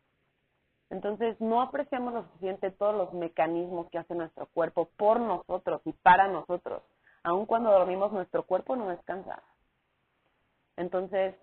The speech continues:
estamos tan ocupados pensando en la superficialidad, en pendejadas, que no vemos lo importante y lo real. Estar tan desconectados de nosotros, de la vida, del mundo, del universo, de dónde venimos, de quiénes somos, de dónde vamos, de todo,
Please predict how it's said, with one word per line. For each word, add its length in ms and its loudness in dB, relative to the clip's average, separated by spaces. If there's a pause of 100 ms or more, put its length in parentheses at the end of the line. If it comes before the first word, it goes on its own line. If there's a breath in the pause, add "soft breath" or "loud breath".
estamos 400 -2
tan 180 -2
ocupados 520 -2
pensando 540 -6
en 380 -8
la 200 -4
superficialidad, 920 -2
en 120 -8
pendejadas, 640 -6
que 100 -4
no 240 -2
vemos 460 -2
lo 480 -4
importante 600 -4
y 60 -4
lo 100 -2
real. 380 0 (2500)
Estar 320 6
tan 180 8
desconectados 800 8
de 80 6
nosotros, 480 2
de 80 4
la 160 8
vida, 460 6
del 200 0
mundo, 680 0 (220)
del 200 0
universo, 720 0 (120)
de 100 0
dónde 220 0
venimos, 380 -2
de 100 -4
quiénes 180 -8
somos, 240 -4
de 60 -2
dónde 220 0
vamos, 340 0
de 180 -6
todo, 520 0